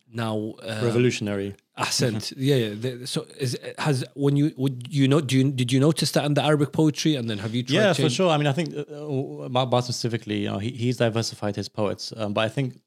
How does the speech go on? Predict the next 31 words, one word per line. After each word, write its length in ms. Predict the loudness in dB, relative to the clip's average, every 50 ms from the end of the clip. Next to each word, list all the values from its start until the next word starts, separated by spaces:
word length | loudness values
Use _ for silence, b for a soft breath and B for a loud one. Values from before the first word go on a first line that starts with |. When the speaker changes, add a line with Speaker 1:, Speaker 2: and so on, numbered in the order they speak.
| _
Speaker 2:
like, 140 | -6 -4 -2
like 180 | 0 0 0 2
I, 260 | 0 0 0 -2 -4
like 200 | -4 -6 -6 -4
I've 80 | -4 -6
been 120 | -6 -6
trying 160 | -6 -6 -6 -4
to 100 | -4 -2
allude 220 | 0 0 -2 -2
to, 120 | -4 -8
poetry 380 | -6 -2 0 -2 0 0 -4 -4
generally 320 | -2 -2 -2 0 0 -2
reflects 360 | -2 -2 -4 -4 -6 -6 -6 -8
the 60 | -10
times, 360 | -4 -2 -2 0 0 -2 -2
right? 200 | -2 -2 -2 -4 B B B B B B B B
So 160 | -6 -2 0
right 260 | 2 2 2 2 2
now, 200 | 0 0 2 2
Speaker 1:
Right. 120 | 0 -2 -6 _ -8
Speaker 2:
ir-, 160 | -8 -8 -8 _ _ _ _ -14 -10
when 160 | -8 -6 -6
it 60 | -4
comes 160 | -4 -4 -4
to 80 | -4 -2
Iraqi 260 | 0 0 0 0 -2
poetry, 260 | -4 -4 -4 -4 -4
the 80 | -8 -8
people 220 | -10 -6 -4 -4
of 80 | -4 -4
Iraq 440 | -4 -2 0 2 0 0 -2 -10